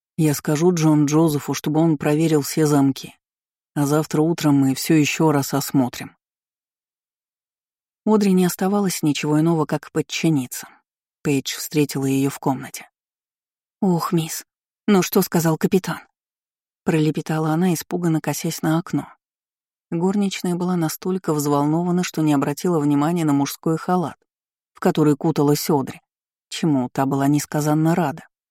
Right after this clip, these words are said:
Что это был какой-то шутник или незадачливый ухажер. Девушка, не задумываясь, повторила слова капитана. «Давай спать».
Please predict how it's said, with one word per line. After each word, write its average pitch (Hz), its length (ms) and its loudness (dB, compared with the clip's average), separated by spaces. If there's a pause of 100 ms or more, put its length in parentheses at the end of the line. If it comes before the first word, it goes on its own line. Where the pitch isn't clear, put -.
(1500)
Что - 200 -2
это 196 140 0
был 208 160 2
какой-то 180 440 0
шутник 170 640 -2
или 175 180 2
незадачливый 160 760 0
ухажер. 135 560 -4 (520)
Девушка, 175 360 0
не 185 120 4
задумываясь, 190 580 0
повторила 165 480 -4
слова 151 320 -4
капитана. - 560 -6 (580)
«Давай 196 220 2
спать». - 380 -12